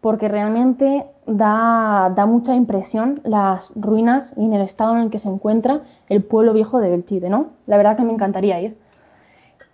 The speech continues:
Y bueno, pues ¿por qué está en ruinas? Pues por una batalla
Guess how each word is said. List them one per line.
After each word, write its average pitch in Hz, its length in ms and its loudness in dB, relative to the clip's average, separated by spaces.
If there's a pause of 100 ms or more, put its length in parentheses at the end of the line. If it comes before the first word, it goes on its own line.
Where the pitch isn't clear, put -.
(400)
Y 262 680 6
bueno, 214 320 -2 (220)
pues 233 180 -4
¿por 233 180 -4
qué 254 100 -4
está 254 200 -6
en 208 80 -4
ruinas? 208 420 -6
Pues 220 160 -6
por 233 120 -4
una 226 580 0
batalla 233 540 -2